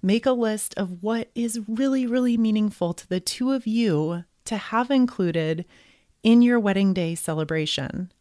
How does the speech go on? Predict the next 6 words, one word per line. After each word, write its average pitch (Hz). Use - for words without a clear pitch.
and 208
even 262
in 302
your 269
engagement 208
season, 165